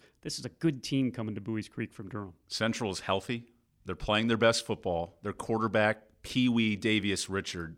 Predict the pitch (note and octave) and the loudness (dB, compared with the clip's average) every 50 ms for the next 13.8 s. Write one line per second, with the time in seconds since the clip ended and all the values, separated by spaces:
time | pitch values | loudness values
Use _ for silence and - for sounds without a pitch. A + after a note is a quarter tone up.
0 | _ _ G#2 F#2 - - - G2 F2+ E2 - - G2 F2 - - - F#2 - - | _ _ -6 -6 -4 -2 -2 -2 -2 -2 2 2 2 2 2 0 -6 -6 -6 -6
1 | F#2 - G2 F2 E2 A2+ A2 A2+ A#2+ A#2 A#2 - A2+ A2+ G#2+ G#2+ G#2 G#2 - - | -6 -6 -6 -4 0 0 2 2 2 0 -2 -2 2 4 6 6 4 2 0 -12
2 | - _ _ _ - - _ _ _ F2 F2 G2 A2 A#2 B2 B2 A2 A#2 A#2 A2 | -20 _ _ _ -20 -20 _ _ _ -6 0 2 2 4 4 4 6 6 6 6
3 | G#2+ G#2 - - A2+ G#2+ G2+ G2+ - A2+ - - - F#2+ F#2 G2 F2+ - - - | 4 0 0 4 6 6 6 6 2 -6 -8 -6 -6 -2 -2 -2 -2 -4 -2 -2
4 | G#2+ G2 F#2 F#2 G#2 G#2 G#2+ G2+ - G#2+ G2+ F#2+ F#2 - G#2 F#2+ - - - _ | 0 0 2 0 0 0 0 0 2 4 4 4 4 0 -6 -6 -6 -10 -20 _
5 | _ _ _ _ _ _ A#2 A2 - - B2+ B2 C3+ C#3+ C3 A#2+ A#2 A2+ A2+ G#2+ | _ _ _ _ _ _ -8 -6 -2 4 6 6 6 6 4 2 2 2 2 0
6 | E2+ F#2 G#2 G#2+ G2+ F#2+ F2+ - - G2 - - - - A2 - - - - - | 0 2 2 2 2 0 -2 -8 -10 -12 -16 -16 -8 -8 -8 -8 -8 -14 -16 -16
7 | _ _ _ _ _ _ _ - F#2 F#2 F#2 - - - F#2+ F2+ E2 - F2 D#2+ | _ _ _ _ _ _ _ -2 -2 -2 -2 -4 -6 -6 -4 -6 -6 -6 -8 -4
8 | F2+ A2+ A2 A#2 A#2+ - - - A2+ G#2 G2 G2 F2+ F#2 G#2 A2 - - - A2 | 2 2 4 4 4 2 0 0 2 2 2 2 0 0 -2 -2 -2 -2 -4 -2
9 | - G2 F#2 - F#2 F3 G3 C4+ - - D#4 A3 F#3 D#3 - - - G#3+ B3+ E4+ | -2 -4 -8 -2 2 4 4 4 4 4 4 4 4 4 2 0 0 0 2 4
10 | F#3 D#3+ D3 C3+ D#3+ D#3 D3 A#2+ A2+ - - - A#3 A3 - - - - - F3+ | 4 4 4 4 2 2 0 -2 -6 -10 -6 -4 -4 -4 -4 -4 -6 -2 -2 0
11 | G#3 G#3 F#3 D#3+ D3 C3+ C3+ B2+ B2 C3 C3+ C3+ B2 - F3 E3 D#3 - B2 B2 | 2 4 4 6 6 4 4 4 2 2 0 0 0 0 0 0 0 -2 -6 -6
12 | A2 - D3 E3 D#3 - - C3 B2 B2 B2 B2 A2+ - - B2 A#2+ A#2+ - B2 | 0 0 2 2 2 0 -2 -4 -2 -2 -2 -4 -4 -4 -4 -4 -4 -4 -4 -4
13 | A#2+ A#2 G#2+ C3 A#2 A2+ A#2+ C#3+ E3+ E3+ C#3+ C3 B2+ - - | -4 -4 -4 -4 -4 -2 0 0 2 4 4 2 2 0 -4